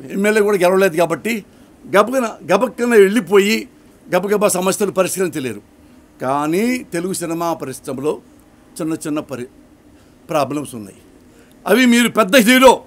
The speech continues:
మీరు పరిష్కరించగలరు. ఒక్కటే చెప్తా, ఒక అన్యాయం, అన్యాయం గురించి, అది మీరు గనక, మీరు హీరో, మానవతావాది, ప్రశ్నించే గుణం ఉంది మీకు, ఎన్నెన్నో పుస్తకాలు చదివారు,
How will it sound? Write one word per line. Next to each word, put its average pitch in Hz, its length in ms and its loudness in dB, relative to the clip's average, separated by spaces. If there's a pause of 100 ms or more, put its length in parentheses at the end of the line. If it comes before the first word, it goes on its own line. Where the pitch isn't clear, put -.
(260)
మీరు 214 200 2
పరిష్కరించగలరు. 165 840 0 (420)
ఒక్కటే 285 440 2
చెప్తా, 240 420 2 (960)
ఒక 190 140 -4
అన్యాయం, 214 720 2 (380)
అన్యాయం 220 420 4
గురించి, 170 300 -6 (580)
అది 220 200 4
మీరు 226 240 2
గనక, 196 340 0 (320)
మీరు 220 180 -2
హీరో, 208 480 4 (420)
మానవతావాది, 202 880 4 (520)
ప్రశ్నించే 240 500 4
గుణం 233 260 0
ఉంది 220 160 2
మీకు, 190 280 -2 (520)
ఎన్నెన్నో 269 440 6
పుస్తకాలు 214 440 0
చదివారు, 233 460 4